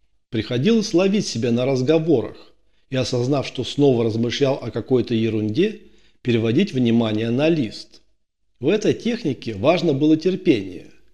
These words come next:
Сергей утверждал, что остановка внутреннего диалога достигается именно настойчивостью. Длительность созерцания тоже имела очень большое значение. По мнению Сергея, в созерцании важна была его непрерывность на протяжении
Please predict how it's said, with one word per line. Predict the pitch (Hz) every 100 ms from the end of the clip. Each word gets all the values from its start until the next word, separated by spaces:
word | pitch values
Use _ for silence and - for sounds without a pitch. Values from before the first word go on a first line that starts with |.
| _ _ _ _
Сергей | - 117 143 247
утверждал, | 240 143 131 117 131 120
что | - 127
остановка | 110 131 131 123 -
внутреннего | 104 131 113 104 113 107
диалога | 104 110 107 170 214 120 - - _ _ -
достигается | 113 - 104 127 185 - -
именно | - 123 117 113 113
настойчивостью. | 127 139 - 156 110 104 104 - - - - _ _ _ _ _ _ _ _ -
Длительность | 101 127 117 120 113 -
созерцания | 113 117 110 - 208 190
тоже | 180 226 165 139
имела | 117 120
очень | 127 135 - 107
большое | 117 113 127 110
значение. | 110 127 - 120 95 - _ _ _ _ _ _ _ _
По | 117
мнению | 120 220 240 170
Сергея, | 135 143 131 135 120
в |
созерцании | - 113 127 123 139 120 107
важна | 104 107 101 135
была | 120 120
его | 131 131 147
непрерывность | 151 170 196 202 117 104 -
на | 117
протяжении | 113 104 117 123 196 135 101